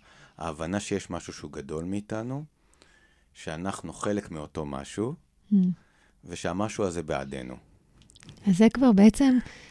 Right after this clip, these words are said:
Speaker 2: זה כבר נתינת איזושהי, אה, פרשנות
Speaker 1: כן.
Speaker 2: למערכת היחסים שאני הצגתי לך עכשיו,
Speaker 1: כן.
Speaker 2: נכון? זאת אומרת שהאלוהות היא, היא מטיבה באיזושהי צורה, זה כבר איזושהי פרשנות,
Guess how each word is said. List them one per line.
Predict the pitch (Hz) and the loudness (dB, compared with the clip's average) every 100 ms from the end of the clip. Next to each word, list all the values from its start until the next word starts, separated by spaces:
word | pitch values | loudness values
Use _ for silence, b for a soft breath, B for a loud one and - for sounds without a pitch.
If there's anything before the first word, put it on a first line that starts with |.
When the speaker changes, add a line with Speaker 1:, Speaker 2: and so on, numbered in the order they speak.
| b - | b 2
Speaker 2:
זה | 208 | 4
כבר | 202 196 | 6 8
נתינת | 190 190 214 196 220 247 226 | 10 10 10 12 12 10 10
איזושהי, | 226 226 233 214 196 208 | 8 8 8 10 10 8
אה, | 202 190 185 180 | 6 8 8 6
פרשנות | - 196 - 196 196 311 381 | 6 6 8 8 10 10 6
Speaker 1:
כן. | - 220 | 6 10
Speaker 2:
למערכת | 202 208 220 | 12 12 10
היחסים | 196 185 202 | 8 8 6
שאני | 190 185 | 8 8
הצגתי | 175 190 180 202 | 6 4 0 2
לך | 190 - | 0 -2
עכשיו, | - 214 | -8 -6
Speaker 1:
כן. | 156 139 | -6 -4
Speaker 2:
נכון? | 208 - 285 339 b b - | -2 2 2 0 b b -20
זאת | - | -2
אומרת | 202 202 202 | 4 6 6
שהאלוהות | 226 196 - 202 196 190 233 269 269 - - - | 6 2 4 4 6 6 8 8 6 2 -4 4
היא, | 202 190 180 180 b b b _ | 8 8 6 2 b b b _
היא | - 196 | 6 8
מטיבה | - 202 175 196 | 10 10 10 10
באיזושהי | 185 190 190 | 8 4 0
צורה, | - 190 185 | 2 4 4
זה | 180 | 2
כבר | - 214 | 2 4
איזושהי | 226 214 226 | 6 6 6
פרשנות, | 196 185 202 196 175 170 | 6 6 10 10 10 6